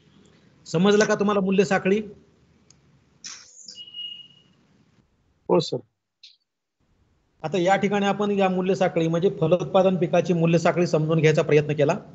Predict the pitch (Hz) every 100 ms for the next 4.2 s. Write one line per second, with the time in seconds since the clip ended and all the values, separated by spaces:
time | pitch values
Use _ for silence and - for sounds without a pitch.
0 | - - - - - - - 170 175 180
1 | 196 196 151 165 185 196 185 160 170 170
2 | 170 165 151 185 170 156 160 165 160 160
3 | 156 151 156 147 156 147 139 147 156 143
4 | 143